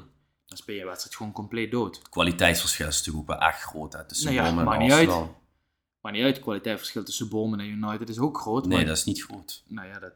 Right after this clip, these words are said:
Speaker 1: dat, goed, dat zeg jij, maar daarmee zeg je eigenlijk dat City en Arsenal zo van de enige twee toppers zijn in de Premier League. Maar ik vind dat een Bournemouth net zo goed kan winnen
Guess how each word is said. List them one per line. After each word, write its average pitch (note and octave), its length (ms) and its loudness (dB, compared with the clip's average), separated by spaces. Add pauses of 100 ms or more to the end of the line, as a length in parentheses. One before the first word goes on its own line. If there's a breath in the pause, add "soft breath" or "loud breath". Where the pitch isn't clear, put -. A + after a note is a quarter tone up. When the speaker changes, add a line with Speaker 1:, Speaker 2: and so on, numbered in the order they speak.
Speaker 1:
dat, F#2+ 180 -18
goed, - 160 -10
dat - 140 -16
zeg G2 140 -14
jij, A2 220 -6
maar G2 120 -12
daarmee F#2 220 -10
zeg G#2 160 -14
je - 60 -6
eigenlijk G#2+ 320 -4
dat B2 140 -4
City A#2+ 140 -4
en A2+ 180 -6
Arsenal A2+ 480 -6
zo - 140 -10
van A#2 140 -8
de G2+ 80 -6
enige A2+ 360 -2
twee A#2 240 -4
toppers - 280 -6
zijn A2+ 140 -8
in A2 80 -10
de G#2+ 60 -12
Premier A#2 280 -6
League. F#2+ 180 -6
Maar G#2 80 -8
ik G#2 80 -14
vind A2 240 -8
dat G2+ 120 -8
een G#2 140 -10
Bournemouth A2+ 380 -6
net A#2 200 0
zo - 40 -4
goed C#3 140 -4
kan C#3+ 180 0
winnen D3+ 300 -2